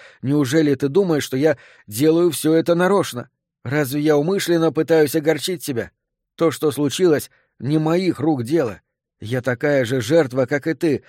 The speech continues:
Я понятия не имею, что всё это означает и почему происходит именно со мной. Но это всё же происходит.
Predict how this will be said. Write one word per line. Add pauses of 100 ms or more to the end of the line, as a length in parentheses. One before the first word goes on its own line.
(180)
Я
понятия
не
имею,
что
всё
это
означает (240)
и
почему
происходит
именно
со
мной. (440)
Но
это
всё
же
происходит.